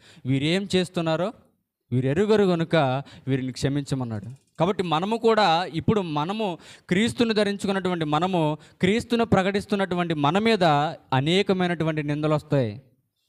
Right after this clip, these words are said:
అనేకమైనటువంటి ఆటుపోట్లు మన మీద పడతాయి. అప్పుడు మనం ఏం చేయాలంటే దీర్ఘశాంతాన్ని మనం వహించాలి.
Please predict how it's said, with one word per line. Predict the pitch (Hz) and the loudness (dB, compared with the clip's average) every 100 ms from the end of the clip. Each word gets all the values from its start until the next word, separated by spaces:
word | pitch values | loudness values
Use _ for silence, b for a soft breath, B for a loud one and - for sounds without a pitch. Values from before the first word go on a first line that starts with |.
| - | -4
అనేకమైనటువంటి | 127 165 208 220 214 202 196 185 185 170 180 156 165 - _ b b b b b b _ _ - | 0 4 4 4 2 0 0 0 0 2 2 2 -2 -8 _ b b b b b b _ _ -2
ఆటుపోట్లు | 139 202 240 220 220 220 | 0 0 2 2 2 0
మన | 202 190 | -2 -2
మీద | 190 | -2
పడతాయి. | 190 175 175 170 110 104 143 | -2 -2 0 -2 -2 -6 -4
అప్పుడు | 135 147 | 2 2
మనం | 151 147 | 2 0
ఏం | 147 165 | 0 -2
చేయాలంటే | 160 156 143 135 143 123 135 b b b 120 | -2 -2 -2 -2 0 0 -4 b b b -6
దీర్ఘశాంతాన్ని | 127 143 160 151 - 156 143 135 139 | 0 0 0 0 0 -2 -4 -4 -4
మనం | 139 139 196 240 _ _ - | -2 -4 -4 -6 _ _ -8
వహించాలి. | 113 127 127 - 110 104 110 | -4 -2 -4 -4 -4 -4 -10